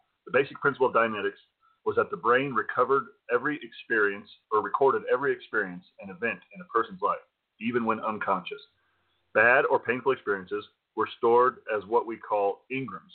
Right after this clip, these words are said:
in a reactive mind. Now, remember, uh, last week we talked about, Hubbard said there's two parts of the mind, the reactive mind and the analytical mind.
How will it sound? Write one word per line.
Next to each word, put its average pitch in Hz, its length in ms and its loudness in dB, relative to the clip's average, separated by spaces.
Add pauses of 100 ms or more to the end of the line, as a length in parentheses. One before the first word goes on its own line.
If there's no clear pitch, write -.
(720)
in 104 120 -6
a 98 40 0
reactive 104 680 -2
mind. 92 320 -4 (300)
Now, 110 60 4
remember, 110 440 4 (100)
uh, 87 420 -2 (380)
last 107 300 2
week 85 140 -12
we 92 80 -14
talked 92 220 -2
about, 85 180 -4 (260)
Hubbard 104 320 2
said 104 140 2
there's 95 120 -4 (160)
two 123 320 -4 (540)
parts 117 220 2
of 101 60 -8
the 101 60 -2
mind, 87 280 -8
the 82 60 -14
reactive 117 480 -2
mind 123 340 0
and 98 120 -12
the 90 140 -14
analytical 98 460 -6
mind. - 160 -16